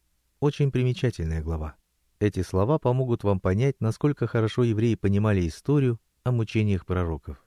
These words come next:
В двадцать третьей главе, в стихе двадцать девять, Иисус обрушивает атаку на вождей, говоря: "Горе вам, книжники и фарисеи, лицемеры,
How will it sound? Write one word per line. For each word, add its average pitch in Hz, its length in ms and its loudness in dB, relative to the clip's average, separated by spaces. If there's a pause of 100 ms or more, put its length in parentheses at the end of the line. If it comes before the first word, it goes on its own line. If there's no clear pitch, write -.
(340)
В 90 120 -6
двадцать 101 360 0
третьей 98 240 -2
главе, 92 320 0
в - 60 -6
стихе 104 380 -2
двадцать 90 360 -2
девять, 107 440 -4 (260)
Иисус 98 420 0
обрушивает 131 540 2
атаку 113 320 -2
на 101 80 2
вождей, 98 380 0
говоря: 101 500 0 (240)
"Горе 123 420 2
вам, 117 240 0
книжники 104 540 -2
и 90 100 0
фарисеи, 87 720 -2 (240)
лицемеры, 98 800 -2